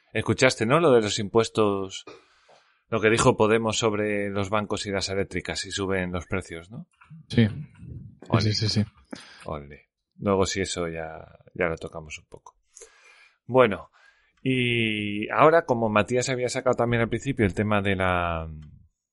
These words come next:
Speaker 1: de los incendios, eh,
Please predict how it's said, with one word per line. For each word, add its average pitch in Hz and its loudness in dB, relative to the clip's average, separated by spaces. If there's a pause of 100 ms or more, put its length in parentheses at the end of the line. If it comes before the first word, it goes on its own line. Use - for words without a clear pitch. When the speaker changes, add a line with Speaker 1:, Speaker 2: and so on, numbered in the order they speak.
(1300)
Speaker 1:
de 101 2
los 95 2
incendios, 120 0 (760)
eh, 92 -4